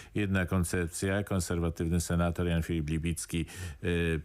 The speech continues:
napisał, y, w takim felietonie umieszczonym w internecie, że, y, można by zrobić inaczej, że można by w tej chwili, y, ponieważ znaleźliśmy się właśnie na linii interesów niemiecko-rosyjskich,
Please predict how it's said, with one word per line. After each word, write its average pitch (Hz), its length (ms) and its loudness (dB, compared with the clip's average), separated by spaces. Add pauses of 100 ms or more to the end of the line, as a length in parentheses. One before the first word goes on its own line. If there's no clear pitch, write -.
(120)
napisał, 82 920 0
y, 82 260 0
w - 100 -10
takim 80 300 -2
felietonie 82 760 0
umieszczonym 82 560 0
w 82 40 2
internecie, 85 680 0
że, 82 260 0 (580)
y, - 20 2
można 85 360 2
by 80 120 0
zrobić 80 420 -2
inaczej, 156 420 0
że 65 120 -4
można 82 360 2
by 90 160 0
w - 40 -6
tej 95 200 -2
chwili, 101 640 0 (100)
y, 87 40 -2
ponieważ 87 420 0
znaleźliśmy 85 640 0
się 85 120 -2
właśnie 85 360 0
na 82 120 2
linii 87 360 2
interesów 82 480 -2
niemiecko-rosyjskich, 80 1080 0